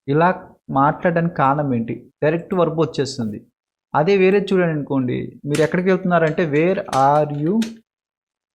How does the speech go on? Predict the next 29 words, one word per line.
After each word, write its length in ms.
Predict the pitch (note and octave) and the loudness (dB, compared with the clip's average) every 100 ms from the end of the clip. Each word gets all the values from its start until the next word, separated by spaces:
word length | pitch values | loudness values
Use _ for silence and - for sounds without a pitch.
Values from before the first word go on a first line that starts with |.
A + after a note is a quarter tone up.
| - - _ _ _ - | -20 -20 _ _ _ -4
going?" 400 | C#3 C3+ C3 C3+ - - | 0 0 -2 -6 -10 -6
లేదా 380 | C3 B2+ C3+ C3 | -4 -6 -10 -16
సింపుల్ 420 | - F3+ F3+ F3 | -8 -4 -2 0
ప్రెజెంట్‌లో 320 | D#3+ D3+ C#3 | 0 0 -2
చెప్తాను 340 | B2 - G#2+ G#2+ | -4 -4 -6 -6
చూడండి. 260 | G#2+ A2 - _ _ _ _ _ _ C3 | -8 -8 -12 _ _ _ _ _ _ -2
ఆ, 300 | C3+ C3+ C3+ | 0 2 2
రోజు 260 | D3+ F#3 G3+ | 2 4 4
మీరు 160 | F#3+ | 4
ఎక్కడికి 240 | D3+ D#3+ D3+ | 2 2 0
వెళ్తారు? 260 | A#2+ A#2 | 0 -4
"Where 360 | B2 C3+ D#3 D#3+ | -4 -2 -2 0
do 60 | |
you 180 | D#3 C#3 | 0 0
go? 260 | A#2 B2+ A2+ - - _ _ - - - _ _ _ _ _ _ _ _ _ _ _ _ _ _ _ _ - | -2 -4 -4 -6 -18 _ _ -20 -20 -20 _ _ _ _ _ _ _ _ _ _ _ _ _ _ _ _ -4
Where 160 | C#3 D3+ | -2 0
do 60 | F3 | -2
you 40 | |
go 140 | C#3+ A#2 - - - B2+ | -2 -6 -8 -20 -12 -2
daily 340 | B2 A2+ - - _ _ _ _ - - _ C3+ | -2 -2 -10 -18 _ _ _ _ -18 -18 _ -6
at 100 | B2+ | -4
this 220 | B2 D3 - | -4 -6 -4
time?" 180 | A2 - - _ _ _ _ - - _ _ _ _ _ C#3+ | -8 -8 -18 _ _ _ _ -20 -20 _ _ _ _ _ -10
ఈ 40 | |
టైంలో 380 | C3+ D3 D3+ F#3+ | -2 0 0 0
మీరు 200 | F#3 D#3 | 0 -2
రోజు 260 | C#3 D3 D#3 | 0 0 -2
ఎక్కడికి 260 | C#3+ C3+ | -4 -4
వెళ్తారు? 320 | A#2 A2 - | -6 -6 -12